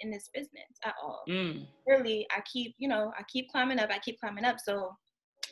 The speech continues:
Speaker 1: clearly, I'm not who I thought I was.
Speaker 2: Right. <laughs>
Speaker 1: Put myself out there.
Speaker 2: Yeah, no, I definitely, um, understand you for that. So it also starts with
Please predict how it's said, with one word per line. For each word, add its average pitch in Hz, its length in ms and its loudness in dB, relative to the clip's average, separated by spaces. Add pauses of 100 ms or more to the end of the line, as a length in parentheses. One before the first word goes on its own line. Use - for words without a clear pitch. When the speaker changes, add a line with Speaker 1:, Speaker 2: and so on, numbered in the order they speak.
(440)
Speaker 1:
clearly, 240 360 6
I'm 202 180 4
not 208 220 8
who 220 100 8
I 175 140 6
thought 190 160 0
I 170 120 0
was. - 440 -4 (260)
Speaker 2:
Right. 185 320 12
<laughs> - 1120 8 (140)
Speaker 1:
Put 262 160 6 (160)
myself 214 240 6
out 220 220 8
there. 190 160 -2 (720)
Speaker 2:
Yeah, 269 280 12
no, 220 380 12
I 190 100 12
definitely, 180 680 8
um, 147 340 4
understand 151 560 0
you 143 80 0
for 139 160 -4
that. 143 360 2
So 156 180 4
it 156 100 6
also 175 460 8
starts 147 360 4
with 139 160 0